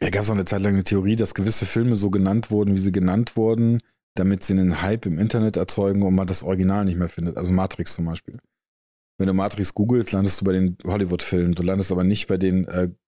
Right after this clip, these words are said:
Beschreibungen und die, äh, von der, von nicht Vogue, sondern von den Erwachten, äh, darüber, dass, äh, die Menschheit eigentlich nur eine Matrix ist. Und da gibt es wohl sehr gute Literatur, die das belegt. Und die,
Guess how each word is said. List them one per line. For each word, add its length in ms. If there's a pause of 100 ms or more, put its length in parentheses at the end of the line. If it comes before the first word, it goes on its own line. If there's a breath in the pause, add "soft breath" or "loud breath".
(440)
Beschreibungen 880
und 280 (100)
die, 320
äh, 360 (280)
von 160
der, 180 (280)
von 260
nicht 280
Vogue, 460
sondern 320
von 220
den 240 (500)
Erwachten, 680
äh, 240 (920)
darüber, 280
dass, 260
äh, 200
die 100
Menschheit 260
eigentlich 160
nur 80
eine 100
Matrix 440
ist. 160
Und 60
da 40
gibt 180
es 140
wohl 80
sehr 140
gute 240
Literatur, 560
die 100
das 160
belegt. 480
Und 140
die, 160